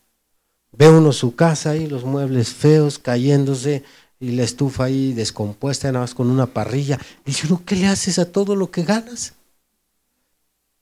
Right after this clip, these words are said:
Así es que no solo es tener dinero, sino aquí entra más bien el tema de la administración. Saber administrarse es,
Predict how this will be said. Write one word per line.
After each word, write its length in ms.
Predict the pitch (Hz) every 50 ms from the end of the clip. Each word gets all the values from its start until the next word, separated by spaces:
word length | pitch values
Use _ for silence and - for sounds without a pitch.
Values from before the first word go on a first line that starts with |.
| _ _ _ _ _
Así 220 | - - - - 127
es 80 | -
que 100 | - 214
no 120 | 220 262 262
solo 360 | 269 247 220 202 190 180 160
es 140 | 135 - -
tener 320 | 131 117 113 120 117 107
dinero, 580 | 107 110 107 113 156 214 254 240 160 110 - - _ _ _ _ _ _ _ _ _ _ _ _ _ _ _ _ _ _
sino 240 | - - 120 120 113
aquí 260 | - - - 131 139
entra 300 | 147 156 160 160 175 165
más 240 | 156 156 160 151 135
bien 320 | 139 139 147 156 165 160 135
el 180 | 123 117 110
tema 320 | - - 143 147 156 156 147
de 100 | 131 110
la 220 | 107 104 95 - - _ _ _ _
administración. 1300 | - 113 110 104 110 110 110 107 104 104 101 98 - - - - 95 95 - - - 156 196 208 156 - - _ _ _ _ _ - _ _ _ _
Saber 640 | - - - 131 123 135 151 180 190 190 190 180 - -
administrarse 1120 | 131 120 113 117 120 120 117 120 117 - - - 147 147 147 139 131 - 185 202 208 - _ _ _ _ _ _ _ _ _ _ _
es, 480 | - 117 123 127 120 - - - -